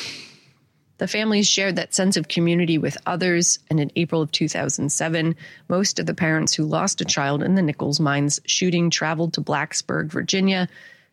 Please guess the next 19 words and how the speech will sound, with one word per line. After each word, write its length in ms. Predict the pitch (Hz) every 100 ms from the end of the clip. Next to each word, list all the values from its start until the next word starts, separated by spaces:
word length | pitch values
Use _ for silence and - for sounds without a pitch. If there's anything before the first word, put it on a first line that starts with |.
| -
to 100 | 156
hand 260 | 185 190
deliver 400 | 208 185 151 160 -
a 80 | 160
comfort 520 | - 240 233 185 -
quilt 400 | - 160 - -
to 100 | -
the 80 | 175
families 540 | 170 151 151 156 151 -
who 100 | 156
had 180 | 147
lost 440 | 151 147 156 - -
a 60 | 170
loved 320 | 147 151 -
one 260 | 143 147 -
in 160 | 143
the 60 | -
shooting. 540 | - 147 147 143 143 - _ _ _ _ -
<sighs> 100 | 175